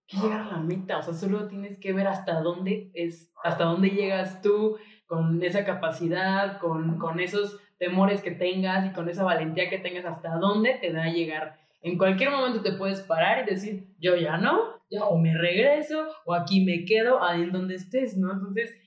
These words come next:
pues, nada más es, es intentarlo, y así me pasó en el, el primero que hice. Dije, "Pues, ¿hasta dónde llegué?". Yo, mi intención es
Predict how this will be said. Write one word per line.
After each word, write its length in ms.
pues, 120
nada 120
más 180
es, 240
es 180
intentarlo, 640
y 40
así 140
me 100
pasó 240
en 80
el, 180
el 220
primero 340
que 140
hice. 260
Dije, 200
"Pues, 180
¿hasta 160
dónde 220
llegué?". 200
Yo, 220
mi 120
intención 440
es 180